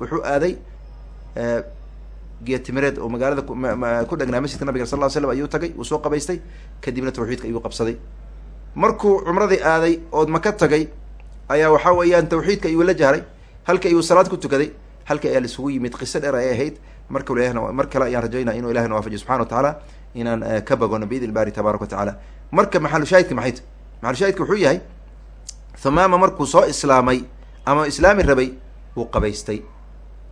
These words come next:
Qabayska asagu qabaystayna waxay ahayd qabla al-islaam. Markuu soo qabaystayna kadibna tawxiidka ayuu ku dhawaaqay. Marka qofka gaalka ah, hadduu marba niyeysto inuu soo islaamo,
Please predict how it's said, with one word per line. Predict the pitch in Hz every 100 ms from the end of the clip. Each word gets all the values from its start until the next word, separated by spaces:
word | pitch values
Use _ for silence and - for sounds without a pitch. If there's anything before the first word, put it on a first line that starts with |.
| - - -
Qabayska | 156 202 -
asagu | 147 185 180
qabaystayna | 151 147 - 165
waxay | 127 175 160
ahayd | 185 190
qabla | - 147 127
al-islaam. | 110 131 120 110 - - - - - - -
Markuu | 143 180 175
soo | 160 196
qabaystayna | 180 165 196 170
kadibna | 160 151 185
tawxiidka | 160 147 156
ayuu | 135
ku | 139
dhawaaqay. | 135 131 135 135 - - - -
Marka | 156 156
qofka | 175 - 143
gaalka | 120 156 135 113
ah, | 117 - - -
hadduu | 123 131
marba | 151 151 143
niyeysto | 131 127 120 131
inuu | 151
soo | 135 151
islaamo, | 151 131 123